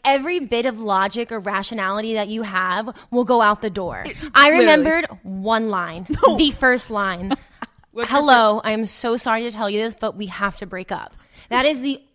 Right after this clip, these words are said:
Speaker 1: only thing I remembered, the only thing I could say for four hours. Yeah, I'm not gonna sugarcoat it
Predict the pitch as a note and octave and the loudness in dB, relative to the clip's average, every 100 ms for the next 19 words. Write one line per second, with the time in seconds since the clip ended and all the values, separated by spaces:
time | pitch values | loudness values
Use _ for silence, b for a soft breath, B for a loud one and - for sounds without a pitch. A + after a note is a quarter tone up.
0 | C4 C#4 D#4 F4+ F4+ E4 D#4+ D#4 A#3+ A3+ | 2 2 2 0 -2 -2 -2 -2 -2 -4
1 | G#3+ G#3+ B B A#3 B3+ - C4+ C#4+ C#4+ | -6 -10 B B -4 -2 0 2 2 0
2 | C#4+ C4 B3+ A#3+ - G#3 G#3 A3+ G#3 G#3+ | -2 -2 -4 -8 -4 -4 -4 -6 -8 -6
3 | G3+ G3+ F#3+ F3+ - - - - - C#4 | -6 -4 -4 -4 -8 -18 -20 -16 -8 -2
4 | C4 D4 D#4+ G4 F4 - D4 D4+ B3+ A#3 | 0 2 2 2 -4 -4 -6 -6 -4 -4
5 | G#3+ | -4